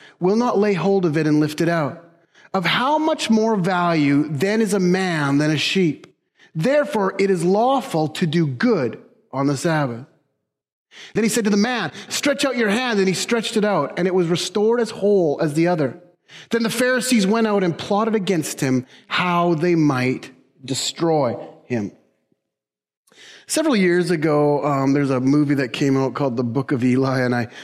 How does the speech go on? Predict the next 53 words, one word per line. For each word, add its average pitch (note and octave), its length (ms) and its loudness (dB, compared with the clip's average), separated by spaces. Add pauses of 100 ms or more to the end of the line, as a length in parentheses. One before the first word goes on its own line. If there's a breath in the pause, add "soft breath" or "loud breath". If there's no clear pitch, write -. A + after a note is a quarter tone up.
(140 loud breath)
I D3+ 80 -2
saw G3+ 420 0
it F#3 80 -2
in E3+ 80 2
the D#3 80 2
theaters, C#3 520 0
and A#2+ 160 -2 (260 loud breath)
it's C3 160 -4
kind E3+ 160 0
of B2+ 120 -2
wild B2+ 320 0
and B2 120 0
gory B2+ 320 2
and B2 100 0
the B2 60 0
whole B2+ 160 0
thing, C3 280 0
and, B2 120 -2 (260 loud breath)
and, C#3+ 160 -2
but D#3+ 80 0
it D#3 60 -6
just A3 100 -4
kind D4+ 160 0
of C#4 80 0
intrigued F#3 540 0
me. E3+ 120 4
The C#3+ 100 -2
plot D#3 340 0
of C3+ 80 0
it C3+ 80 2
is B2 100 0
why C3+ 180 2
I C3+ 40 2
went C3 200 0
and B2+ 80 -2
saw C3+ 440 0
it. - 120 -6
And C#3+ 160 0 (280 loud breath)
there A3+ 60 2
was G#3 100 2
a A3 40 2
very D4 420 2
interesting F#3 880 0
part E3+ 240 0
in D#3 80 2
the D3 60 4
movie. D#3 320 2
The D3 100 0
whole C4+ 180 2
movie G3+ 300 4
was D#3+ 120 2
basically E3+ 540 -2
around, D3+ 380 0